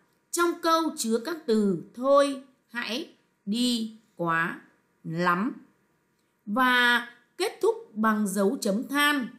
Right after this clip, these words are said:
hoặc dấu chấm. Thông thường thì là kết thúc bằng dấu chấm, dấu chấm than.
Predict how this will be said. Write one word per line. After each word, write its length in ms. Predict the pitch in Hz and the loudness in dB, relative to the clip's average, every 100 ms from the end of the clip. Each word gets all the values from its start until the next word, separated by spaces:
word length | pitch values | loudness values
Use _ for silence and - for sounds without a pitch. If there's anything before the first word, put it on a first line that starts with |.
| _ _ _ _ _ - | _ _ _ _ _ -8
hoặc 240 | 214 202 - - | -4 -4 -8 -8
dấu 260 | 170 180 - | -4 -2 0
chấm. 260 | 185 214 - - _ _ _ _ _ _ _ _ _ _ _ _ _ _ _ _ _ _ _ _ _ 302 | 0 0 -4 -12 _ _ _ _ _ _ _ _ _ _ _ _ _ _ _ _ _ _ _ _ _ 0
Thông 200 | 330 269 | 0 4
thường 480 | 262 220 180 147 - _ _ _ _ | 4 4 2 -4 -16 _ _ _ _
thì 180 | - 220 | -4 0
là 480 | 190 180 165 147 - | 2 2 2 -2 -4
kết 160 | 285 294 | -4 -2
thúc 120 | 349 208 | -4 -2
bằng 220 | 180 156 | -2 -2
dấu 180 | 151 151 | -4 -4
chấm, 260 | 160 175 247 - _ _ _ _ _ _ - | -4 -4 -8 -14 _ _ _ _ _ _ -10
dấu 80 | 156 | -6
chấm 180 | 180 196 | -4 -4
than. 280 | 233 226 | -2 -4